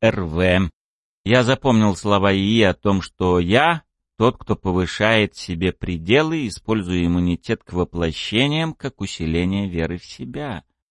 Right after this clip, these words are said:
И даже немного поэкспериментировал, получив результат. Иммунитет и вера в себя не складывались, как я предполагал изначально, а перемножались с некоторым коэффициентом.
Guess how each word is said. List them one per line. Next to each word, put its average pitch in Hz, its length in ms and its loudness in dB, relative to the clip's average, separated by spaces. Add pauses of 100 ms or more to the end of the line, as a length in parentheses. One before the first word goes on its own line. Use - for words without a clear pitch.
(500)
И 147 80 0
даже 156 220 4
немного 170 360 4
поэкспериментировал, 151 1300 2
получив 104 600 -4
результат. 127 1080 -2 (560)
Иммунитет 165 540 2
и 151 60 -2
вера 143 220 2
в 123 60 -10
себя 156 260 0
не 170 140 -2
складывались, 170 640 2
как - 240 -6
я 87 80 -2
предполагал 82 680 -4
изначально, 76 600 -6 (180)
а 123 100 0
перемножались 190 840 2
с - 200 -10
некоторым - 420 -2
коэффициентом. 78 960 -8